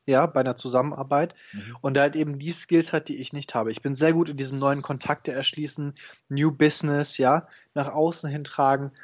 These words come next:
Speaker 1: aber Kinan ist unfassbar empathisch, sehr gut im Leiten von einem Team.
Speaker 2: Ja.
Speaker 1: Und so haben wir das halt eben festgestellt und unsere, unsere Stärken synergetisch genutzt, um eben ein Team aufzubauen. Und wir haben halt gesagt, okay, ich hatte schon etwas angefangen,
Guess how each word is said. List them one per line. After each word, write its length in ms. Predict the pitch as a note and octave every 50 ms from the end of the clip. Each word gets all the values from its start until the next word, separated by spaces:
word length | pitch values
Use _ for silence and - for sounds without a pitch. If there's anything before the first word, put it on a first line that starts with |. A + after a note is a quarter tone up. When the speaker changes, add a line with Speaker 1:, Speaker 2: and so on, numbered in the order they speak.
| - - _
Speaker 1:
aber 180 | - B2+ C3 C3
Kinan 300 | - - - D#3+ D#3 D3+
ist 140 | C#3+ - -
unfassbar 600 | - D#3+ D#3+ E3 D#3+ - D3+ C#3+ - - - C3+
empathisch, 640 | C3 B2+ - - - C3 C3 - - B2 G#2 - -
sehr 140 | C#3+ D3
gut 180 | C#3+ D3 C#3+ -
im 140 | D3 C3+ B2+
Leiten 400 | B2 B2+ B2+ C3+ C#3 - C#3+ C3
von 200 | - - C#3 C3
einem 160 | B2+ B2+ A#2+
Team. 360 | - - E3 D#3 C#3+ B2 A2+ - - -
Speaker 2:
Ja. 160 | F#3 F3+ D#3+ - _ -
Speaker 1:
Und 160 | D3 C3+ -
so 140 | - D3 B2+
haben 140 | D3+ E3
wir 40 | E3
das 140 | D#3 D3 -
halt 100 | D#3 B2+
eben 140 | C#3 C3 A#2
festgestellt 720 | - - - C#3 C#3+ - - F#3 E3+ - - D#3+ E3 E3
und 100 | - C#3+
unsere, 500 | C#3 C#3 B2+ C3 C3 C3+ C3 C3 B2+ - - - - -
unsere 360 | C#3+ C3+ B2+ B2+ C3 C3 A#2+
Stärken 520 | - - - C#3 B2+ C3+ D3+ - - D3+
synergetisch 600 | B2+ C3+ C3+ C#3 C3 A#2+ B2 C#3+ - - D3+ -
genutzt, 480 | - - C3 C#3 G3 B3 - - - - - - - - - - - -
um 120 | D3+ E3+
eben 180 | F3+ F#3+ G3 G3+
ein 100 | G3+ G3+
Team 220 | - - A#3+ C4
aufzubauen. 540 | G#3+ D3+ - - - B2 A2+ A2 G2+ G2+ A2
Und 220 | A2 A2 A2+ A2 -
wir 100 | C3+ B2
haben 120 | C3 C#3+
halt 140 | D3 C#3 C3+
gesagt, 280 | C3+ C3 C#3+ - -
okay, 360 | D#3 C#3+ - - E3 F3+ A3 B3 - _ _ _ _ _ _ _
ich 160 | - - -
hatte 180 | D#3 F3+ - G3
schon 160 | - - E3+
etwas 220 | D#3 D3 C#3+ -
angefangen, 580 | - C3+ D#3 F#3 G3+ - - - G#3 A3 C4